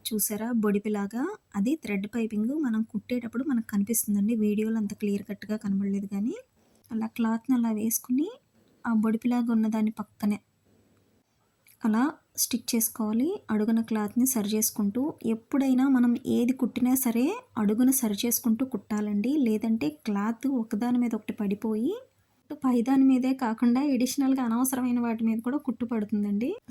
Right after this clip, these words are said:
So జాగ్రత్తగా సరి చేసుకుంటూ కుట్టడం అలవాటు చేసుకోవాలి. ఇప్పుడు ఈ క్లాత్‌ని ఇలా పక్కకు తిప్పి ఈ విధంగా ఇలా పై కుట్టు వేయాలండి. మీకు కనిపిస్తుంది కదా, కుడివైపుకి ఆ థ్రెడ్ పైపింగ్ వచ్చింది.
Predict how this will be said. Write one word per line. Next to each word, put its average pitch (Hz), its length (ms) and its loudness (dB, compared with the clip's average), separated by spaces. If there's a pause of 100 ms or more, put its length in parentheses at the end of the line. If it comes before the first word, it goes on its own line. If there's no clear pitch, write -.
So 277 160 0 (260)
జాగ్రత్తగా 233 600 -2 (100)
సరి 233 220 0
చేసుకుంటూ 226 440 0 (140)
కుట్టడం 233 380 -2
అలవాటు 220 280 -2
చేసుకోవాలి. 220 640 -2 (480)
ఇప్పుడు 254 240 -2 (260)
ఈ - 20 2 (100)
క్లాత్‌ని 233 480 0
ఇలా 262 120 2 (100)
పక్కకు 226 340 -6
తిప్పి 254 280 -6 (1200)
ఈ 254 160 6
విధంగా 214 360 0 (1160)
ఇలా 214 220 0 (680)
పై 226 100 2 (100)
కుట్టు 208 260 -2
వేయాలండి. 196 440 -2 (120)
మీకు 220 180 -2
కనిపిస్తుంది 214 500 0
కదా, 233 140 -2 (160)
కుడివైపుకి 220 580 0 (220)
ఆ - 100 -2
థ్రెడ్ 196 300 -2
పైపింగ్ 202 380 -2
వచ్చింది. 190 360 -4